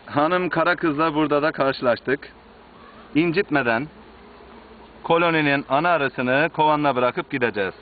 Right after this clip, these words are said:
Karnıyol hattı bir arı. Al-, almış olduğumuz bu çerçevede hem bal stoğumuz mevcut. Alt kısmında ise günlük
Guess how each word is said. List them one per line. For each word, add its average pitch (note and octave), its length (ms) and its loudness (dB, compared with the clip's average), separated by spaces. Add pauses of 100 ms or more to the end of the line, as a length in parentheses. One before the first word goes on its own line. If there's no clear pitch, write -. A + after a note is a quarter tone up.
(120)
Karnıyol E3 600 2
hattı D3 400 -2
bir C#3 120 0
arı. A#2 260 0 (920)
Al-, F3+ 320 0
almış G3 360 0
olduğumuz G3 420 0
bu F#3+ 80 2
çerçevede F3+ 600 0
hem F#3 280 -2
bal F3 160 2
stoğumuz C3+ 480 -2
mevcut. A2+ 380 0 (380)
Alt E3 200 2
kısmında F#3 480 0
ise F#3 300 0
günlük E3 460 -2